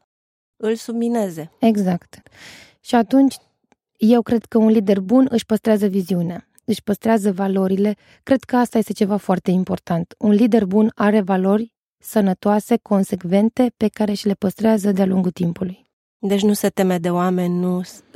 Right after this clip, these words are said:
Speaker 1: se schimbă.
Speaker 2: Eu cred că se teme.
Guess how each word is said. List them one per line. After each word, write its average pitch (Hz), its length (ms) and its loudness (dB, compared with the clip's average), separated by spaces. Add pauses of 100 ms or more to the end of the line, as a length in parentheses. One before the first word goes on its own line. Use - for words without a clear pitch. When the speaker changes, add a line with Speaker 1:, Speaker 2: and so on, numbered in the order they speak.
Speaker 1:
se 180 300 -8
schimbă. 175 800 -8
Speaker 2:
Eu 226 120 2
cred 226 160 -2
că 254 100 -2
se 302 140 -2
teme. 160 440 -6